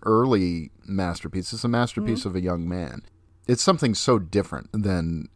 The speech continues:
Speaker 1: anything else.
Speaker 2: Mm-hmm.
Speaker 1: And this is, I think, probably the second real masterpiece.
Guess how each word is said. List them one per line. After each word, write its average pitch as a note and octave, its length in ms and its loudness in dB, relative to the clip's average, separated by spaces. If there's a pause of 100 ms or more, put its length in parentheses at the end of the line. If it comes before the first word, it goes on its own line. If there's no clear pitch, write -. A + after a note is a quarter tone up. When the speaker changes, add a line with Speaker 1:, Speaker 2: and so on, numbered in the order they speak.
Speaker 1:
anything F2 400 -2
else. D2+ 340 -10 (220)
Speaker 2:
Mm-hmm. F3+ 180 -6
Speaker 1:
And G2+ 540 2
this A2+ 540 6
is, G#2 340 0 (180)
I F#2+ 220 4
think, F2+ 500 -4
probably G2 540 4
the D#2+ 160 -4
second F2+ 500 -2 (100)
real F2 840 0
masterpiece. E2+ 960 -6